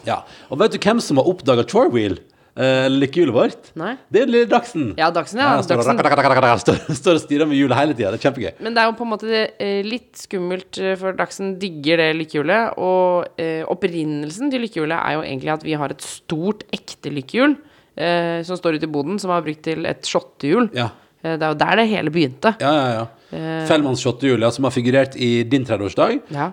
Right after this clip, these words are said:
Speaker 1: og figurert i Niklas Baardes tredveårsdag, har også figurert som en slags underhold-, et sånt underholdningsinnslag på Pri Radio som en årlig prisutdeling for radiobransjen.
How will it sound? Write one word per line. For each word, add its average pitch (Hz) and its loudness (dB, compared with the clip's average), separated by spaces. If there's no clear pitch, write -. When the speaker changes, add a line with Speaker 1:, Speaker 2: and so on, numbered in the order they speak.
Speaker 1:
og 143 -8
figurert 135 0
i 135 -4
Niklas 127 -2
Baardes 113 0
tredveårsdag, 107 -4
har 180 2
også - 0
figurert 143 0
som 143 -2
en 139 -2
slags 135 -4
underhold-, 147 2
et 147 -4
sånt 156 -2
underholdningsinnslag 139 -2
på 131 -4
Pri 143 -4
Radio 113 -2
som 113 -6
en 117 -6
årlig 117 -4
prisutdeling 107 -2
for 120 0
radiobransjen. 95 -4